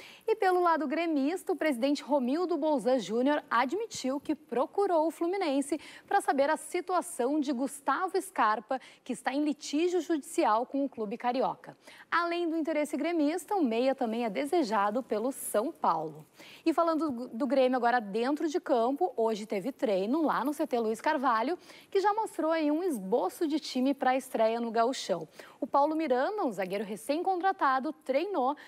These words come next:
naquele que deve ser o time titular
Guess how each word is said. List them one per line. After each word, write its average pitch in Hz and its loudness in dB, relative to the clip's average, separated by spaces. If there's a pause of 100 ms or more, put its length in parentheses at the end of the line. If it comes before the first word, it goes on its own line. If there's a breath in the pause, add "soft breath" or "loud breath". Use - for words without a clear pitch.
(180 loud breath)
naquele 320 -4
que 359 -2
deve 269 0
ser 254 0
o 277 -2
time 320 -4
titular 320 2